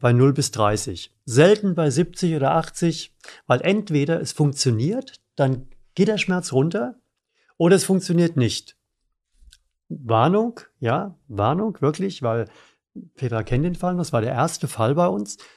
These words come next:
Da kam ein Patient zur Petra und der hatte B W S-Schmerzen, also Brustwirbelsäulenschmerzen.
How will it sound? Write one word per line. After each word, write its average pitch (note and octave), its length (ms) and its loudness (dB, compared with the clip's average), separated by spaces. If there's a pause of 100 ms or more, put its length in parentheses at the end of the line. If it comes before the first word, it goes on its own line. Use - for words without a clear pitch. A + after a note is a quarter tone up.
(160)
Da C3 140 0
kam C3+ 280 0
ein D3 140 -4
Patient C#3 480 -4
zur A2 140 -10
Petra F#3 440 -8 (480)
und C3 140 -2
der C3 100 2
hatte B2 160 0
B A2+ 180 0
W G#2+ 60 0
S-Schmerzen, D#3+ 540 -4
also A#2+ 200 -2
Brustwirbelsäulenschmerzen. D3 1200 0